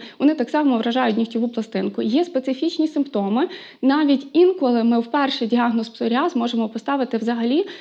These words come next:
е, після того, як побачимо сам вигляд нігтєвої пластинки. Є позитивний симптом, е, наперстка, він так в дерматології називається.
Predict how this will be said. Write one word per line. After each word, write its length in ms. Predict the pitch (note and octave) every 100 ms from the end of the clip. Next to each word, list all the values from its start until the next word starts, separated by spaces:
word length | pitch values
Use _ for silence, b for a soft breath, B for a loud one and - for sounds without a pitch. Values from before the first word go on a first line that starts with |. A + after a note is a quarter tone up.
| B
е, 180 | - A3+ A3 -
після 220 | C4+ A#3+
того, 180 | D4+ D4
як 160 | B3 -
побачимо 560 | A3+ A#3+ A#3+ A3 G#3
сам 180 | A#3 A#3+
вигляд 260 | A3 A3+ G#3+
нігтєвої 360 | G#3 G#3 G#3+ G3+
пластинки. 540 | G#3 G3+ G3 - A#3+ B B B
Є 160 | A#3+ C#4+
позитивний 640 | C4+ A#3+ A#3+ C4+ B3 A#3
симптом, 460 | A#3+ A#3 C4 B3 A#3+
е, 120 | A3+
наперстка, 560 | A3+ A#3+ G3+ G3 - G3+
він 160 | G#3
так 160 | G3+ G3
в 20 | -
дерматології 640 | G#3 G3+ G#3+ G#3+ G3+ G#3
називається. 680 | G3+ G#3 C4+ G4+ G4 - B3